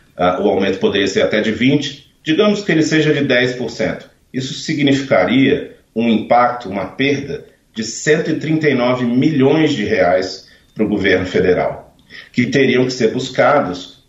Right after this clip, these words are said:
extraindo esse recurso de outras áreas, ou, na prática, aumentando o endividamento público, dado que hoje, é, o Brasil está rodando anos a fio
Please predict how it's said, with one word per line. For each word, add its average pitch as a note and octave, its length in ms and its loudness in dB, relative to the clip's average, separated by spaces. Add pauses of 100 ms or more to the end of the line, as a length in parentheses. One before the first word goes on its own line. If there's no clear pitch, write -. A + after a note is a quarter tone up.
extraindo C3+ 920 -2 (140)
esse A#2+ 260 -10
recurso B2 500 -6
de B2+ 140 0
outras B2 420 2
áreas, - 500 0
ou, C3 140 0
na A#2+ 140 0
prática, - 720 -2 (200)
aumentando B2 1120 0 (220)
o G#2+ 120 0
endividamento A2+ 720 0
público, C3+ 480 0
dado G#2 260 0
que D#3+ 160 0
hoje, - 420 0 (260)
é, F#2+ 200 0
o F#2+ 100 -4
Brasil G#2 380 0
está G#2 260 0
rodando G#2 680 -2
anos A2 420 2
a F#2 60 -4
fio G#2+ 440 -4